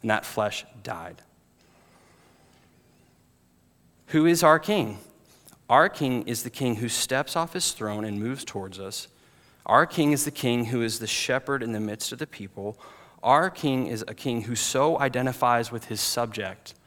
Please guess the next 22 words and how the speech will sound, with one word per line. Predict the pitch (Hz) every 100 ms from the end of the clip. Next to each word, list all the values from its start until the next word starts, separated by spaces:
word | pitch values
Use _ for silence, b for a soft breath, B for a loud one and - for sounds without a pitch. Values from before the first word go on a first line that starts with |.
| b b b
that | - 123
service | - - 151 147 135
to | - - 170
his | 131 120
subjects | - 113 110 107 - -
is | -
su-, | 107 117 113
ser-, | - 117 110 -
service | - - 127 113 113
to | -
him. | 98 90 87 _ _ _ _ b b b b b b b b b
And | - 139
not | 147 160
just | 160 143 - B B B B B -
the | 135
people | 151 147 135
who | 117
can | - 123
do | 107 139
something | 135 117 101 107
for | 101 107 95
us, | 92 - -